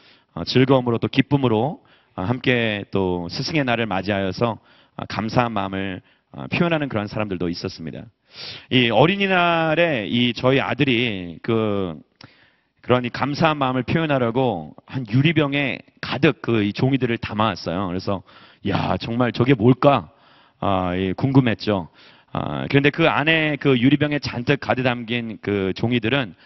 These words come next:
아, 다 하나하나씩 그 이유가 써 있는데, 내가 엄마를 사랑하는 이유 백 가지. 거기에 이제 그 하나씩 하나씩 종이 하나에 엄마를 사랑하는 이유에 대해서 저희 아들, 아홉 살 된 아들이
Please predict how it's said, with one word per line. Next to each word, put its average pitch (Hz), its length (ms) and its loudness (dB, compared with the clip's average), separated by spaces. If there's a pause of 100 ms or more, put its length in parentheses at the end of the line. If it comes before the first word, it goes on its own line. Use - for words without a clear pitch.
(380)
아, 58 340 -8
다 - 140 -2
하나하나씩 190 600 0
그 127 100 2
이유가 160 380 2
써 143 140 -4
있는데, 117 460 -2
내가 147 480 0
엄마를 127 460 0
사랑하는 135 540 -2
이유 90 360 -2 (800)
백 - 220 0
가지. 92 380 -10 (640)
거기에 165 360 4
이제 143 520 -4 (180)
그 113 300 0
하나씩 202 380 -2
하나씩 156 320 -6
종이 131 200 -2
하나에 139 520 -2 (240)
엄마를 143 360 -2
사랑하는 170 460 -2
이유에 117 280 0
대해서 107 480 -2 (220)
저희 117 220 0
아들, 98 300 0
아홉 110 240 -2
살 127 180 0
된 117 180 -2
아들이 98 460 -4